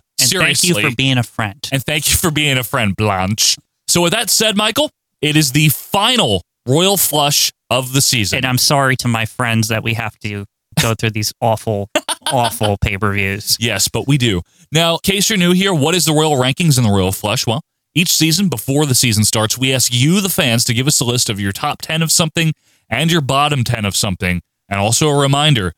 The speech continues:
Speaker 2: tomorrow is the deadline.
Speaker 1: Whoa.
Speaker 2: If you wanna vote in next season's Royal Flush and Royal Rankings, we're doing Royal Rumble matches. Do it on our Facebook group. Do it now. Pause the show if you have to,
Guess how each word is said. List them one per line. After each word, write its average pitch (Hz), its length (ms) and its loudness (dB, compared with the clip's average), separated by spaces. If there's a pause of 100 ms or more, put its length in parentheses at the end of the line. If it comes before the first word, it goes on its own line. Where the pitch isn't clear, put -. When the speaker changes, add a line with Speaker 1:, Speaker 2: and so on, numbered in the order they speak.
(300)
Speaker 2:
tomorrow 107 540 2
is 98 220 2
the 101 120 0
deadline. 92 680 -2
Speaker 1:
Whoa. 135 420 0 (200)
Speaker 2:
If - 160 -12
you 117 120 2
wanna 143 180 2
vote 147 320 0 (220)
in 110 160 2
next 143 220 0
season's 151 380 2
Royal 135 380 2
Flush 143 440 -2
and 117 120 0
Royal 123 240 2
Rankings, 110 420 0
we're 107 80 -2
doing 110 260 2
Royal 131 360 2
Rumble 127 260 0
matches. 92 520 -2 (360)
Do 160 220 2
it 220 60 2
on 208 100 2
our 185 80 2
Facebook 175 460 0
group. 110 220 -2 (140)
Do 202 180 2
it 233 100 2
now. 214 280 2 (280)
Pause 254 340 0
the 240 80 0
show 220 280 0
if 151 120 -2
you 156 100 2
have 139 260 -2
to, 135 200 0